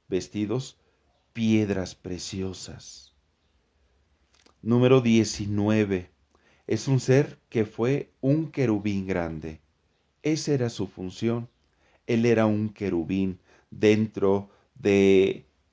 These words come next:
la escala o el orden jerárquico de los seres celestiales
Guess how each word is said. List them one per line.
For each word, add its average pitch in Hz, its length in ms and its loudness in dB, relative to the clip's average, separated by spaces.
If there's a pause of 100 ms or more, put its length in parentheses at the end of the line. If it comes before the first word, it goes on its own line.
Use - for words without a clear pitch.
la 104 180 2
escala 123 880 2
o 101 160 2
el 101 200 2
orden 98 540 4
jerárquico 90 1080 -2 (520)
de 92 200 0
los 90 580 -2 (120)
seres 104 500 2
celestiales 92 1160 -2